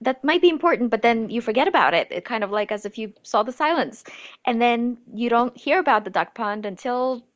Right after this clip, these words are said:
the end of the season. And so you kind of, like, see all of these little clues throughout that season. So there's, like, uh, like, when the Doctor is at the tardis and he's looking at the screen and you see, uh, a crack-looking,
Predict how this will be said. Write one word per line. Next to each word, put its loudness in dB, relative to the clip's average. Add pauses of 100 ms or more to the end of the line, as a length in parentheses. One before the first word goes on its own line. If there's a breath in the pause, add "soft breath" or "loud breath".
(200)
the -2 (180)
end 0
of -4
the 0
season. -4 (380)
And 2 (140)
so -4
you 0
kind -2
of, -4
like, -2 (100)
see -4
all 2
of 0
these -4
little 0
clues -2
throughout 2 (240)
that 0
season. -8 (560)
So 4
there's, 0
like, -4 (360 loud breath)
uh, 2 (100)
like, -6
when -4
the -4
Doctor -2
is -4
at -6
the -8
tardis -2
and -4
he's -8
looking -4
at -2
the -10
screen -4
and -2
you -2
see, -2
uh, 2
a 0
crack-looking, -4